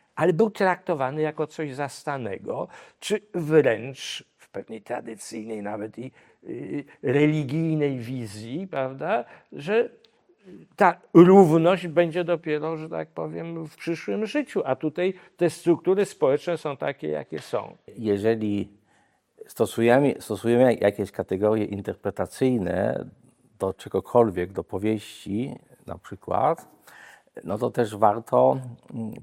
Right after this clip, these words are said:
Speaker 2: powiedzmy, te kategorie interpretacyjne, e, sprawdzić, tak? E, podać jakieś argumenty tekstualne i ewentualnie kontrargumenty tekstualne.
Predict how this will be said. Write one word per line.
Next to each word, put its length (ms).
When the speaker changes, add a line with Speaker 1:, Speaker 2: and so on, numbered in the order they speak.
Speaker 2:
powiedzmy, 500
te 220
kategorie 600
interpretacyjne, 1200
e, 140
sprawdzić, 840
tak? 640
E, 680
podać 500
jakieś 320
argumenty 640
tekstualne 960
i 220
ewentualnie 760
kontrargumenty 1040
tekstualne. 840